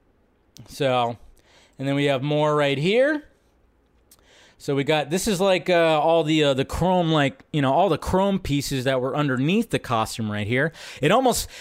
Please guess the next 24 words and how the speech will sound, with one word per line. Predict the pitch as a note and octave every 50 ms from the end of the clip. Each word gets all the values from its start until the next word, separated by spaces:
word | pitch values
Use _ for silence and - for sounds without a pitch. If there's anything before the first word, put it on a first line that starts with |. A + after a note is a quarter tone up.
| - - -
this, | F#3 C4 B3+ -
this | - - C#4 C#4+ -
kind | - F4 F4 E4
of | B3+
stuff | - - C#4+ C#4+ C4+ G#3
is, | A3+ F#3
like, | G3 G#3 -
reminding | E3 E3 E3+ E3+ F#3+ A3 A3+ A3 G#3 G3
me | G3 G3+ G3
of, | F#3 F3 E3 C3+ D#3+
uh, | E3 D#3+ D#3 D3+ D3
you | D3 D#3 D#3
know, | D3 D3 C#3+
the | C3 C3
Nicolas | C3+ E3 E3+ - F3 C#3 B2 -
Cage | - - F#3+ G#3+ G#3 F3 C3 -
costume | - - C3+ B2+ B2 - - B2+ A#2+
testing | A2 - A#2+ A#2 A2+ - - A#2 A2+
right | A2+ A2+ A2+ A2+
here. | G#2 A2+ A2 G2+ G2
A | G2+ B2
little | D#3+ A#3 C4+ A#3+ F3
bit, | E3 A#3 G3+ C3
right? | A2 C3 C#3+ D#3+ F#3 F#3+ -